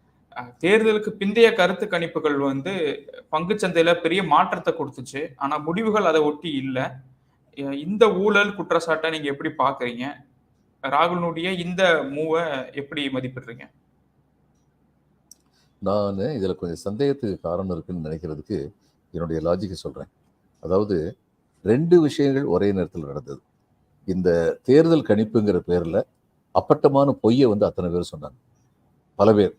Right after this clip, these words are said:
Speaker 2: முன்னூத்தம்பதுக்கு நிச்சயமா வாங்க, முன்னூத்தம்பது வாங்க போறாங்க, முன்னூத்தம்பத்தி மூணு வாங்க போறாங்க, முன்னூத்தம்பத்திரெண்டு வாங்க போறாங்க, இப்படி சொன்னாங்க. இப்படி இவங்க சொல்ற அதே நேரத்துல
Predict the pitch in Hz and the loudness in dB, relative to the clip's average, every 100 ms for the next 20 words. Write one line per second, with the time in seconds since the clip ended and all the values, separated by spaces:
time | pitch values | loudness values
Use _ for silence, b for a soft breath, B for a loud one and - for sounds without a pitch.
0 | _ _ _ _ _ _ _ 107 117 117 | _ _ _ _ _ _ _ 0 0 2
1 | 104 98 92 80 87 92 120 113 95 92 | 2 4 2 -2 -6 0 2 4 4 2
2 | 110 107 95 92 113 123 120 107 98 98 | 0 2 0 0 -2 -2 -2 -2 -2 -2
3 | 90 104 - 110 104 107 110 113 110 98 | -2 -2 -2 -2 0 -2 -2 -4 -2 -4
4 | 95 104 92 87 98 110 107 98 104 - | -6 -2 -2 -2 -4 -2 2 0 0 -2
5 | 101 110 - 104 95 82 78 _ _ _ | 0 -2 -2 -2 -2 -4 -10 _ _ _
6 | _ _ - 147 180 160 135 123 - 175 | _ _ 0 2 8 8 8 6 6 8
7 | 185 113 107 165 202 196 135 117 - 80 | 10 8 10 12 12 12 10 8 4 -2
8 | 101 | -2